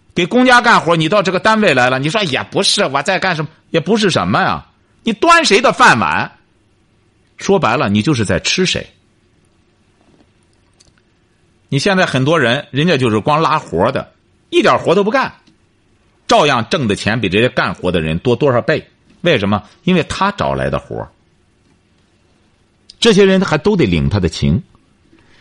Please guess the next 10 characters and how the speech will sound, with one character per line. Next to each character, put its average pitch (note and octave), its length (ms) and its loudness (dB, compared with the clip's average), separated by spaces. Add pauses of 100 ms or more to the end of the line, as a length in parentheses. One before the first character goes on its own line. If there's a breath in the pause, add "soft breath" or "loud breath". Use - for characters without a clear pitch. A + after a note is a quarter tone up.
(680 loud breath)
哎 D2 240 0
呀， B1 240 -2
金 F2+ 180 0
山 F#2 160 2
觉 E2+ 160 2
得 C#2+ 760 0 (120)
听 G#2+ 240 0
了 F2+ 120 2
您 E2+ 180 2
的 D#2 360 2